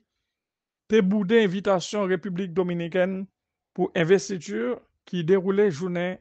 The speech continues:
vandredi ki se sèz daout de mil vennkat. Tout anpil obsèvatè te di se si jou, lè jou arive,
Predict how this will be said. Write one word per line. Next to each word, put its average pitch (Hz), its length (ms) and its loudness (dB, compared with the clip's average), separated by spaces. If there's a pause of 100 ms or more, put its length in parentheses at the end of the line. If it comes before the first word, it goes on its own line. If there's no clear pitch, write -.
(140)
vandredi 160 720 -4
ki 170 160 -8
se 165 160 -2 (240)
sèz 170 520 0
daout 175 360 -2
de 196 80 2
mil 180 160 -4
vennkat. 123 480 -8 (2250)
Tout - 320 -2
anpil 185 400 2
obsèvatè 170 720 0
te 175 140 0
di 180 160 -6
se 170 160 0 (100)
si 214 400 -4
jou, 151 240 -4
lè 170 240 4
jou 165 240 0
arive, 160 540 0